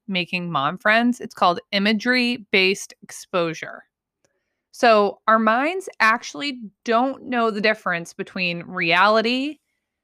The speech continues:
and what is happening in our minds. So whether we're imagining it, remembering an experience in our past, or the situation is actually happening now,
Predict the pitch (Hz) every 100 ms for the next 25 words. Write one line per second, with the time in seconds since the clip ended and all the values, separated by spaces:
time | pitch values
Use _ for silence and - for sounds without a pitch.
0 | _ _ - 214 196 196 190 196 208 202
1 | 190 - 190 190 190 175 170 - 175 156
2 | 165 156 - - 220 - _ - 233 208
3 | 196 185 175 _ _ _ _ _ _ 214
4 | 208 214 220 208 202 196 190 180 175 165
5 | 208 247 269 277 302 285 _ _ _ _
6 | _ _ _ _ _ _ 208 190 180 202
7 | 208 214 208 196 - - 202 208 202 202
8 | 180 - 185 175 233 247 - - _ _
9 | _ _ _ - 233 214 - 247 - 214
10 | 214 214 196 185 185 - 196 175 185 180
11 | 180 170 165 160 147 170 269